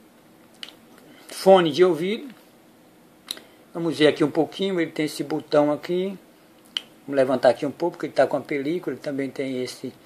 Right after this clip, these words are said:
botão que é sensitivo, dois botões sensitivos, e o do meio tem duas bocas de som, local do cabo de dados.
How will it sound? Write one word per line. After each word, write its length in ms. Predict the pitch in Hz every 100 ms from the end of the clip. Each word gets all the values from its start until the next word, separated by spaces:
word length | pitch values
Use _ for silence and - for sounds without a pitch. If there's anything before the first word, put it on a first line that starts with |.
| - _
botão 460 | 131 143 143 143 139
que 160 | 131 135
é 80 |
sensitivo, 760 | 123 151 135 151 - 185 196 185
dois 220 | 160 156 143
botões 340 | 147 143 131
sensitivos, 640 | 139 123 147 170 180 208 202 - - - -
e 80 | 151
o 80 | 151
do 100 | 156
meio 460 | 151 160 180 196 202 - - - - - - - - - - -
tem 120 | 156
duas 360 | 139 165 156
bocas 680 | 127 139 170 175 196 - - - - _ _ -
de 60 | 120
som, 420 | - - 151 175 - - - - -
local 400 | 127 131 139 139
do 380 | 139 139 135 127
cabo 260 | 123 120 131
de 120 | 135
dados. 720 | 131 135 160 180 180 - -